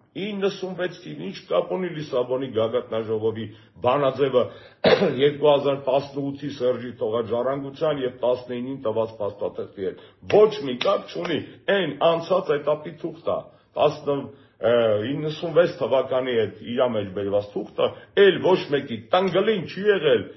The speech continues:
Մինսկի խմբի տնգլին չի եղել, ոչ մեկի տանձին չի եղել այդ թուղթը, որովհետև որևէ առաջարկության մեջ հղում յ Ա Հ Կ Լիսաբոնի գագաթնաժողով իննսուն վեց թվականի չկա,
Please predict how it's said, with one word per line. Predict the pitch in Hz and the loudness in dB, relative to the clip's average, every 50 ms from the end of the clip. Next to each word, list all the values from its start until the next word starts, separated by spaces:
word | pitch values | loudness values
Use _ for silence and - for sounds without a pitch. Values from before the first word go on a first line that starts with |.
| - - | -20 -12
Մինսկի | - 143 170 185 - - - 196 | -6 -4 -2 -2 -4 -2 -4 -4
խմբի | 190 - 175 170 170 165 185 - | 0 0 0 0 0 -2 -6 -6
տնգլին | - - 175 175 180 160 170 165 165 165 165 | 0 0 2 2 2 2 0 0 2 0 -4
չի | 156 - - 147 | -4 -6 -2 2
եղել, | 139 135 123 127 131 127 120 - - - - | 2 2 2 2 0 0 -2 -6 -14 -18 -14
ոչ | - - 175 202 190 - - | 0 4 6 6 6 4 2
մեկի | 135 123 113 95 104 101 - | -2 -2 -2 -2 -8 -12 -4
տանձին | - - 156 185 208 202 180 214 208 180 | 2 4 4 4 4 2 0 -2 -2 -2
չի | - - - 185 208 | -6 -10 -8 2 4
եղել | 220 202 - 139 107 98 | 4 6 6 4 2 0
այդ | 92 - - | -2 -4 -8
թուղթը, | - 104 - - - - 82 - - - - _ _ - | -12 -14 -16 -12 -10 -10 -10 -10 -12 -20 -20 _ _ 4
որովհետև | 156 170 190 196 196 202 190 - 156 120 104 104 | 6 6 6 6 4 4 4 4 4 4 4 0
որևէ | - 165 190 202 196 165 139 127 117 110 - - | 4 6 8 8 8 8 8 6 4 2 2 2
առաջարկության | 110 117 113 120 117 - 127 110 104 - - - - - 110 104 - | 2 2 2 0 -2 -2 -4 -6 -6 -6 -10 -14 -10 -8 -8 -8 -6
մեջ | 147 202 214 185 147 110 - - - - - _ _ - | -4 -2 -2 -2 -2 -6 -10 -16 -20 -20 -20 _ _ 4
հղում | - 190 180 185 226 233 208 151 117 - - - - - _ _ _ _ | 4 4 6 6 4 4 4 4 2 -4 -8 -14 -20 -20 _ _ _ _
յ | 90 131 160 | 2 4 6
Ա | 165 180 | 8 8
Հ | 160 170 180 | 8 6 4
Կ | 180 180 190 190 180 147 127 | 6 6 6 6 6 6 4
Լիսաբոնի | 107 98 143 156 - - 156 160 156 156 170 175 180 160 | 0 0 -2 -2 0 4 4 4 6 4 2 2 2 2
գագաթնաժողով | 117 127 135 135 131 151 151 151 156 151 135 151 160 147 156 165 139 127 | 4 4 4 6 4 4 2 2 0 -2 0 0 0 2 0 0 0 0
իննսուն | 131 139 147 143 147 - 147 147 | -4 -2 -2 -2 -2 -4 -6 -4
վեց | 131 143 151 147 - | -2 0 -2 -2 -2
թվականի | - 127 117 120 127 123 - - 120 147 190 208 160 - - - - - | -8 -6 -4 -2 -2 -2 -2 -4 -4 -2 -2 -2 -2 -4 -6 -12 -20 -16
չկա, | - - - 214 214 185 147 - - - 170 180 | -4 2 4 6 6 6 6 4 2 4 4 6